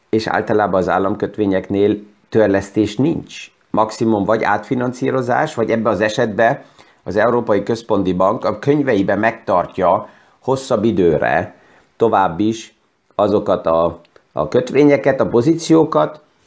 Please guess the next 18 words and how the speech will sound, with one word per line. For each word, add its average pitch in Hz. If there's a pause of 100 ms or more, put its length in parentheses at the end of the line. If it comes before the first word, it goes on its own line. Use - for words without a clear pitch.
(160)
ö, 104
kapja 113
a 90
kamatot, 117 (160)
és, 113
és 113
ennyi. 107 (760)
Addig, 110
amíg 107
most 104
a 95
kamatok 117
ugye 107
nullánál 104
voltak, 87
vagy 85
akár 87
negatívak, 120